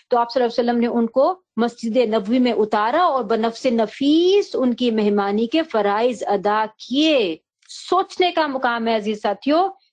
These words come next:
जिस तरह का रवैया, जैसा सलूक, जैसी तकलीफ और जैसी अजियत ताइफ वालों ने दी थी, उसके बदले में मेहमानी का तसव्वुर जो हम देख रहे हैं यहाँ पे, ये बहुत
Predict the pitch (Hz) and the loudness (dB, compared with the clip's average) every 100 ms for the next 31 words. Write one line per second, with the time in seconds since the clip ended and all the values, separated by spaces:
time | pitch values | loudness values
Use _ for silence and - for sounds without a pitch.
0 | _ 180 269 - _ 254 240 302 320 269 | _ -2 -2 -4 _ -2 0 -2 -2 0
1 | 247 247 - _ - 202 220 185 233 285 | 0 -2 -8 _ -4 0 0 0 0 2
2 | 330 359 370 247 240 - 226 - - 208 | 2 2 0 -2 -4 -2 -4 -4 -4 -2
3 | 196 262 359 403 - _ _ - 226 254 | 0 2 2 2 -4 _ _ -4 -4 -2
4 | 285 - - 233 226 226 320 403 403 254 | -4 -4 -6 -4 0 2 4 4 2 -2
5 | 208 233 226 247 - 214 226 320 392 - | 0 -2 0 -4 -2 -4 2 2 2 0
6 | - - 240 262 262 226 226 220 208 226 | -12 -6 -2 -2 -2 -2 0 0 0 -2
7 | 247 339 403 466 _ _ _ - 226 247 | 0 2 2 0 _ _ _ -8 -4 -2
8 | 196 214 233 247 240 294 427 - _ - | 0 -2 2 0 2 0 -2 -8 _ -4
9 | 202 214 196 196 226 277 269 240 208 - | -2 0 0 0 0 0 -2 -2 -6 -2
10 | 208 202 285 - - _ - 208 202 220 | -4 0 0 0 -8 _ -4 -2 0 -2
11 | 202 214 285 330 269 214 202 190 190 190 | -2 0 0 0 -2 0 0 0 -2 0
12 | 247 403 - _ - 185 156 - 214 247 | 0 0 -6 _ -6 -6 -6 -2 2 2
13 | 262 | 0